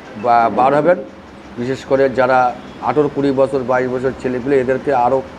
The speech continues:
বলবো সাবধানে গাড়িটি চালাবেন এবং হেলমেট মাথায়, মাথায় দিয়ে শৃঙ্খলাবদ্ধভাবে রাস্তায় যাতায়াত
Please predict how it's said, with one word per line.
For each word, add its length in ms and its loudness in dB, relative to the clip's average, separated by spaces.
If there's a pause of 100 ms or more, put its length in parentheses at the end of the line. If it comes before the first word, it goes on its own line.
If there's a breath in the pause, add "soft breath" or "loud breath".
বলবো 300 0
সাবধানে 560 0 (600)
গাড়িটি 300 2 (180)
চালাবেন 380 2
এবং 260 -2
হেলমেট 340 -2
মাথায়, 440 2
মাথায় 340 0
দিয়ে 220 0 (1300)
শৃঙ্খলাবদ্ধভাবে 1000 2 (640)
রাস্তায় 340 -2
যাতায়াত 380 2